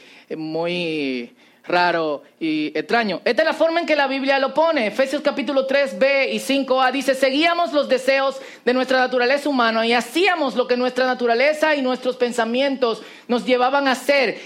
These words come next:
Éramos por naturaleza objetos de la ira como los demás. Pero Dios,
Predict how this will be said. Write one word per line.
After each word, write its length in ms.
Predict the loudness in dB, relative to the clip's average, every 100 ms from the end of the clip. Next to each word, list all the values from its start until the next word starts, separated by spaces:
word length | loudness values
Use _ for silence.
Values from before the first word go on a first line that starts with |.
| -4
Éramos 440 | 0 2 2 0
por 180 | 0 0
naturaleza 760 | 0 0 0 2 2 2 0 0
objetos 720 | -2 0 0 2 0 -2 -4 -14 -6
de 140 | 0 2
la 180 | 2 2
ira 600 | 2 2 2 0 -4 -20 -2
como 520 | 2 2 2 0 0
los 500 | 0 2 2 0 -6 -18 -8
demás. 800 | 0 2 2 2 0 -2 -10 -16 -20 _ -2
Pero 300 | -2 0 -4
Dios, 680 | -4 -4 -2 -4 -8 -20